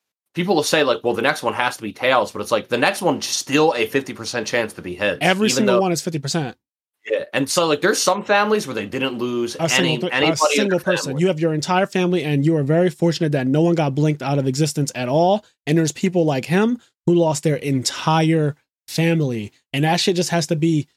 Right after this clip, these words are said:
Speaker 2: so crippling on your mental. Like, I couldn't imagine losing my
Speaker 1: Mm-hmm.
Speaker 2: entire family like that. So,
Speaker 1: Yeah.
Speaker 2: you know, he went on a killing spree, but he was killing crime lords. And he's telling her, like you said, "I'm no hero. I'm no super good guy. I'm not an Avenger anymore. That's, that's not a thing anymore. Like,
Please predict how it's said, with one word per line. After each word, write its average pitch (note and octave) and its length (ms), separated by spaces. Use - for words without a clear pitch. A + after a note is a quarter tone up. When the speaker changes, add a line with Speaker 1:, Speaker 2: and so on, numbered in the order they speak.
Speaker 2:
so G3 400
crippling F3+ 460
on D3+ 140
your C#3+ 120
mental. C#3 440
Like, B2+ 180
I G3+ 60
couldn't G3+ 300
imagine D3+ 760
losing F#3+ 240
my F#3+ 80
Speaker 1:
Mm-hmm. F3 60
Speaker 2:
entire F#3+ 280
family G3 300
like C3 180
that. G#2 280
So, D#3 440
Speaker 1:
Yeah. G3 140
Speaker 2:
you C#4+ 60
know, G#3+ 160
he G#3+ 140
went A3+ 140
on G#3 100
a F#3 40
killing F3+ 260
spree, D#3 400
but D3+ 100
he F3 100
was E3 120
killing D3 260
crime A#2+ 260
lords. G#2 300
And D3 440
he's G#3 180
telling F#3 240
her, E3+ 180
like D3 200
you E3+ 80
said, D3 280
"I'm F#3+ 200
no G3 120
hero. C#3+ 400
I'm C#3+ 200
no E3 240
super D#3 320
good C3+ 160
guy. C3 220
I'm C#3 100
not D#3 140
an D3 80
Avenger C3+ 340
anymore. B2+ 340
That's, C3+ 260
that's - 180
not C3+ 120
a A2 60
thing B2+ 200
anymore. A#2+ 400
Like, G#2+ 260